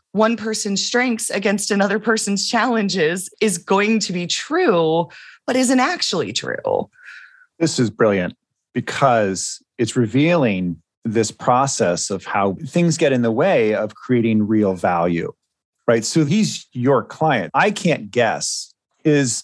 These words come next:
Speaker 2: motivation 'cause I don't know him. But here's the thing that I would suggest that what he's trying to do is wanting to move away from this one down position.
Speaker 1: Mm-hmm.
Speaker 2: And it's like, "Oh,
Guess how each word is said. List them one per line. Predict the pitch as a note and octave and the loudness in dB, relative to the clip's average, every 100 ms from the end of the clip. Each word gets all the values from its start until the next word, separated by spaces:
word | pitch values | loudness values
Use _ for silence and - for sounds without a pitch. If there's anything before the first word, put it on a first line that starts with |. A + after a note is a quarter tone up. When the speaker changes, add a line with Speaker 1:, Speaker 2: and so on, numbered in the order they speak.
| - - _ _ - | -14 -20 _ _ 2
Speaker 2:
motivation | B2+ A#2+ G#2+ G#2+ - | 2 4 2 0 -4
'cause | G#2+ A2 - | -6 -6 0
I | A#2+ | 2
don't | B2+ A2 A2 | 2 2 2
know | G#2 | 0
him. | F#2+ E2+ - _ _ | 0 -8 -10 _ _
But | - A3 - - - _ _ _ _ | 2 2 0 -8 -12 _ _ _ _
here's | - C4+ | -2 0
the | - | 0
thing | D3 G#3 G#3 | -2 2 4
that | D3+ B2 - | 4 2 0
I | D3 | 2
would | A#3+ E3 | 2 0
suggest | - - A2 G3+ B3 A#2+ - | -2 -6 -4 0 0 0 -4
that | A#2+ | -6
what | B2 C3 | 0 2
he's | C3 A2 | 2 0
trying | - B2 A2+ | 0 0 2
to | |
do | A2 C#3 G#3 | 0 2 2
is | B2 A2 - - _ _ _ _ _ - | 2 -2 -12 -20 _ _ _ _ _ -2
wanting | C3+ G3+ B3 D3+ | 2 2 2 2
to | |
move | C#3 D3+ | 2 2
away | C3 C3 D#3+ | 2 2 0
from | D#3+ | 0
this | C3 A#2+ - | -2 -2 0
one | C#3 C3+ B2+ | 0 2 2
down | B2+ A#2+ G#2+ G2+ F#2+ F#2+ _ _ _ - | 2 2 0 0 -4 -10 _ _ _ -2
position. | A2+ F#2+ F4 - - - _ _ - | 0 2 0 0 -4 -8 _ _ -2
Speaker 1:
Mm-hmm. | E3+ D#3 C3 C#3 B3 - _ | 2 2 2 0 -2 -8 _
Speaker 2:
And | C#3+ C#3+ | 0 0
it's | - | 2
like, | C3+ B2 - - | 2 2 -2 0
"Oh, | C4+ G#2 - | 0 0 -4